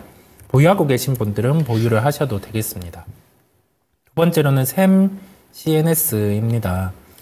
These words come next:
우리가 반도체는 지금 선단 공정 부분, 그다음에 후공정, 이 두 부분으로 크게 나눌 수 있겠는데요.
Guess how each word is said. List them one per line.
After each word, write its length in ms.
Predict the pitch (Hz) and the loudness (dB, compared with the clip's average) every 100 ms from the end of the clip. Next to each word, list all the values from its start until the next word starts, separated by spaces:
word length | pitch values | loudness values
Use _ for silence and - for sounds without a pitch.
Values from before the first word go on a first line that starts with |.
| - _ _ _ _ | -20 _ _ _ _
우리가 220 | 113 101 | -6 -4
반도체는 1200 | - 131 139 214 214 185 143 127 131 131 120 107 | 0 2 4 2 2 0 2 0 0 0 0 -2
지금 540 | - 127 127 120 113 110 | -4 -2 0 2 0 -2
선단 480 | - 233 233 226 220 | 0 2 2 2 0
공정 420 | 240 220 160 131 | 0 2 0 0
부분, 520 | 113 120 135 170 185 - - _ | -4 -2 0 0 -2 -6 -20 _
그다음에 220 | - 117 113 | -8 -4 -2
후공정, 800 | - 190 196 190 180 117 123 139 - _ - - | -2 0 4 4 4 2 0 -4 -10 _ -18 -4
이 140 | 127 120 | -4 -2
두 240 | - 143 | 0 2
부분으로 480 | 220 220 190 139 120 | 2 2 2 2 0
크게 260 | - 185 | 0 2
나눌 280 | 156 101 120 | 2 2 -2
수 160 | 135 101 | -4 -10
있겠는데요. 640 | - 113 117 110 98 101 | -4 -2 -2 -2 -2 -4